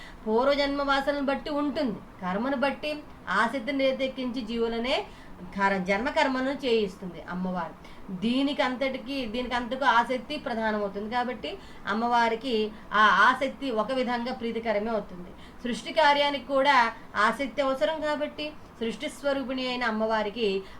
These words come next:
ఆసక్తి ప్రీతికరమే అవుతుంది. ఆసక్తి యందు ప్రీతి కలది అని, రతీదేవి యందు ప్రీతిగా, ప్రీతి కలది అనే అర్థాలు ఈ నామానికి అర్థాలు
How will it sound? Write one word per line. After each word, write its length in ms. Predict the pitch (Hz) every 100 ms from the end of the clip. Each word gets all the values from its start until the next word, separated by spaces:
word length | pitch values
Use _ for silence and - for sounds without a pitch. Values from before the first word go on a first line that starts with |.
| -
ఆసక్తి 600 | 180 220 233 202 - 208
ప్రీతికరమే 760 | 190 208 196 196 190 185 262 403 - 165
అవుతుంది. 440 | 160 156 156 143 - - -
ఆసక్తి 520 | 190 214 240 294 -
యందు 220 | 285 277 247
ప్రీతి 300 | 277 269 269
కలది 400 | 262 247 240 247
అని, 240 | 240 302 - - 196
రతీదేవి 580 | 190 277 269 285 269 262
యందు 520 | 247 233 262 220 220 -
ప్రీతిగా, 400 | 202 233 262 262
ప్రీతి 480 | 233 196 185 240 226
కలది 500 | 254 240 226 240 226 -
అనే 280 | 240 247
అర్థాలు 720 | 233 196 185 180 240 262 208 175
ఈ 140 | 190
నామానికి 800 | 262 240 220 208 202 190 226 196 190 - -
అర్థాలు 360 | 180 180 190